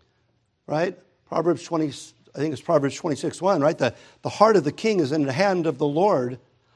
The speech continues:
like rivers of water. He turns it whithersoever he will." He's the King of kings. He's governing the very thoughts and actions and behaviors of those who would rule. The darkness of humanity,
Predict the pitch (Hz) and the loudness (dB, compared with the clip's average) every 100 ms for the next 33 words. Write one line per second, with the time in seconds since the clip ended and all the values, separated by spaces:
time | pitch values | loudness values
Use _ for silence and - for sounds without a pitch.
0 | - 156 131 156 208 180 131 127 139 196 | -2 0 2 4 4 2 0 -4 2 4
1 | 180 135 156 - 220 208 165 131 196 190 | 4 0 -2 -4 -4 -4 -4 0 0 0
2 | 147 175 170 196 180 170 180 202 269 - | -2 0 0 0 -2 -4 -6 -4 -6 -8
3 | - _ _ _ _ _ _ _ _ _ | -16 _ _ _ _ _ _ _ _ _
4 | 214 190 175 170 - 294 220 175 175 - | -6 -4 -4 -6 -2 0 2 2 0 -8
5 | 294 240 123 185 123 220 254 190 175 160 | -6 -4 -6 -6 0 2 2 2 0 0
6 | 190 220 175 - - 233 247 - 156 147 | 2 2 2 0 0 2 2 0 -10 -8
7 | - 247 269 - 139 127 135 127 180 262 | -2 -2 -2 -6 -6 -4 -4 -2 0 0
8 | 170 139 139 - - - 156 175 214 220 | 0 -2 -2 -10 -10 -4 0 4 4 4
9 | 233 214 180 226 381 - - - _ _ | 0 0 0 -2 -2 -4 -8 -18 _ _
10 | _ _ _ _ _ _ _ _ _ _ | _ _ _ _ _ _ _ _ _ _
11 | _ _ _ _ _ _ _ _ _ _ | _ _ _ _ _ _ _ _ _ _
12 | _ _ _ _ _ _ _ _ _ _ | _ _ _ _ _ _ _ _ _ _
13 | _ _ _ - 135 175 196 - 160 - | _ _ _ -14 2 4 4 4 0 0
14 | - - 131 - 156 165 170 131 131 127 | -6 -6 -4 -2 2 2 2 0 -2 -4